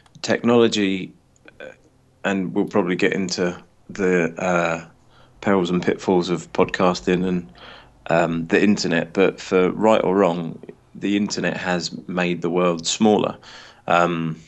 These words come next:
and made contact easier and, um, made advice easier to get and research easier to do.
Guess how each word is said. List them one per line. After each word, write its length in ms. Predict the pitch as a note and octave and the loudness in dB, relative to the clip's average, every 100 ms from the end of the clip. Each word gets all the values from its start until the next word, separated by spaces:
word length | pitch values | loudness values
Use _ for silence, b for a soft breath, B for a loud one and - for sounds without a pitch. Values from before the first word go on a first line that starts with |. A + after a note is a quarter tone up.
| B B _ - | B B _ -10
and 160 | F2+ | -6
made 260 | F2 E2+ D#2+ | -4 -4 -4
contact 540 | - F#2+ F2+ E2 E2 | -4 -4 -2 -4 -4
easier 480 | F#2+ F2+ F2 E2+ E2 | -6 -4 -4 -2 -2
and, 380 | D#2+ E2 D#2 - - | -6 -6 -8 -12 -12
um, 460 | E2 D#2 E2 F2 - | -8 -6 -6 -10 -6
made 300 | F2 F2 F2 | -2 0 0
advice 580 | E2 D#2+ F2 F2+ - - | -2 0 2 2 -2 -4
easier 360 | F#2+ F2 E2 F2+ | -6 -6 -8 -8
to 160 | - | -8
get 420 | E2+ F#2+ G2 - - | -2 0 0 -2 -10
and 400 | - C#2 - - | -16 -14 -14 -10
research 480 | G#2 G2 F#2+ - - | -8 -4 -4 -4 -4
easier 300 | G2+ F2 F2 | -8 -6 -8
to 140 | F2 | -8
do. 340 | E2 F#2 F#2 | -6 -4 -4